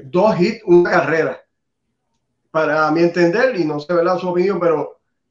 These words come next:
entiendo que este equi-, este elenco monticular de los Mets en estos primeros ju-,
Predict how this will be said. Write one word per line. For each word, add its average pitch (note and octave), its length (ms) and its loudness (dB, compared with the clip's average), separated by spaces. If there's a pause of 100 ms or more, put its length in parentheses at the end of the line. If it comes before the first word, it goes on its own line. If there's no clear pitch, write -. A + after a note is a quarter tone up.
entiendo G3+ 440 0
que F3+ 260 -4
este G3+ 360 -6
equi-, G#3 160 -12
este G#3 380 -4
elenco G3+ 320 -4
monticular E3+ 560 -2
de C3+ 100 -4
los C#3 120 -4
Mets E3 340 0
en C#3 120 -6
estos C#3 200 -8
primeros E3+ 380 2
ju-, D#3+ 260 -6